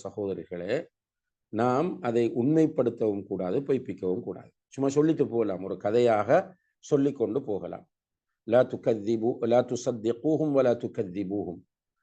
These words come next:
ரசூலுல்லாஹி அலைஹி வஸல்லம் அவர்கள் சொன்னார்கள், "அதை நீங்கள் உண்மைப்படுத்தவும் வேண்டாம், பொய்ப்பிக்கவும் வேண்டாம்."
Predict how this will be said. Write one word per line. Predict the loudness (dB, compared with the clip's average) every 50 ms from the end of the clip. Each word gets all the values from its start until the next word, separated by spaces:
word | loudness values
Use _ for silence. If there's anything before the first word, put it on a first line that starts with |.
| _
ரசூலுல்லாஹி | -8 -4 0 0 2 4 4 4 4 2
அலைஹி | -2
வஸல்லம் | -6 -6 -6
அவர்கள் | -6 -6 -8 -8 -8 -8 -8 -6
சொன்னார்கள், | -6 -6 -6 -6 -6 -4
"அதை | -4 -4 -4
நீங்கள் | -6 -6 -6 -6 -4
உண்மைப்படுத்தவும் | -2 2 4 4 4 4 4 0 -2 -2 -2 -4 -4 -4 -4
வேண்டாம், | -6 -6 -4 0 0 0 0 0 -4 -12 _ _ _ _ _ _ 2
பொய்ப்பிக்கவும் | 2 4 2 0 -4 -2 0 0 2 2 2 0
வேண்டாம்." | -2 -4 -6 -8 -12 -16 -18 -20 -20